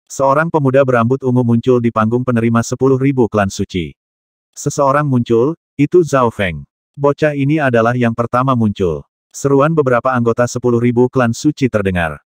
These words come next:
"Aku yang pertama muncul." Zhao Feng berhenti dan mengerti setelah memikirkannya. Karena dia telah mengejar naga ular penghancur hitam sampai ke istana Xie Yang,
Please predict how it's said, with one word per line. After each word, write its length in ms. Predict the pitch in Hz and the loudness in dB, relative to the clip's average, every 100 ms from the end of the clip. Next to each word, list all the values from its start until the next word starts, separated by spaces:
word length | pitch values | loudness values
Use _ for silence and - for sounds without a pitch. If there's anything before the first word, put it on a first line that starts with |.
| _ _ | _ _
"Aku 320 | 143 - 170 | -6 2 2
yang 160 | 156 135 | 2 0
pertama 320 | 123 120 127 | -2 0 0
muncul." 560 | 135 135 110 87 71 - _ | 0 -2 0 -2 -4 -12 _
Zhao 240 | - 147 | -2 0
Feng 240 | 160 151 143 | 2 0 0
berhenti 400 | 135 123 123 131 | 0 0 0 2
dan 160 | 117 | 2
mengerti 480 | 110 107 113 123 117 | 2 0 0 0 -2
setelah 400 | - 135 139 123 | -2 -2 0 0
memikirkannya. 720 | 107 98 110 101 98 85 76 - _ _ | 0 -2 -4 -2 -2 -2 -6 -12 _ _
Karena 400 | 147 139 143 160 | -2 0 0 0
dia 160 | 147 | 0
telah 240 | 135 127 117 | 0 0 0
mengejar 320 | 113 110 117 | 0 2 0
naga 240 | 110 107 | 2 2
ular 240 | 117 113 113 | 2 2 0
penghancur 480 | 113 104 107 123 117 | 0 -2 0 -2 -2
hitam 240 | 120 123 | -2 -2
sampai 320 | 117 117 117 | 0 -2 -2
ke 80 | 120 | -2
istana 320 | 113 - 101 | -6 -2 -2
Xie 240 | 101 117 120 | -2 -2 0
Yang, 320 | 110 98 | 0 0